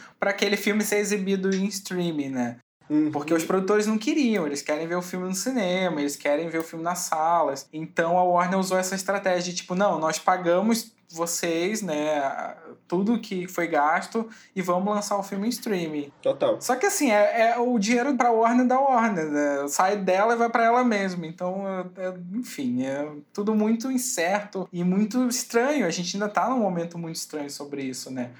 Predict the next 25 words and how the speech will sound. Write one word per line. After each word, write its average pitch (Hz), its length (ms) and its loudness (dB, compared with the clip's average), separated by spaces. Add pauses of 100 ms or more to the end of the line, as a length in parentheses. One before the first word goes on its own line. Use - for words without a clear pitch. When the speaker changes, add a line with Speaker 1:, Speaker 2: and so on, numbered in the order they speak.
Speaker 2:
Transição. 196 680 2
Speaker 1:
Exatamente, 175 680 -4
é 151 60 -4
uma 147 100 0
transição. 160 640 -4 (360)
E 180 80 -4
também 196 260 2
tem 214 140 0
o 208 80 4
lance 202 400 2
de 185 180 -4
que 190 720 -2
vários 165 320 2
projetos 170 800 -2
grandes 180 580 -2
estão 175 180 -6
sendo 180 200 -6
oferecidos 180 500 -8
agora 180 260 0
pra 180 160 0
outros 185 320 0
estúdios, 202 500 -4
tipo - 120 -14
pra 160 180 0
Universal, 175 640 -2